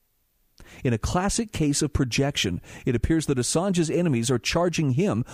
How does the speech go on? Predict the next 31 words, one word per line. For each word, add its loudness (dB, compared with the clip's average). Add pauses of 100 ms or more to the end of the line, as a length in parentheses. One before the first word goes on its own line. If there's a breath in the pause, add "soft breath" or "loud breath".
(160 loud breath)
with 2
the 2
very 2
sins 0 (180 soft breath)
they 2
were 0
committing. 0 (2250)
Okay, 0
so 0
you're 2
probably 2
asking 2
yourself, 0
"So 0
why 2
does 0
this 0
matter 2
to 0
me? -2
Why 2
should 2
this 0
matter?" -2 (2250 soft breath)
<sighs> -8 (1200 loud breath)
That's 0
a 2
tough 2
one 2
to 2
answer 0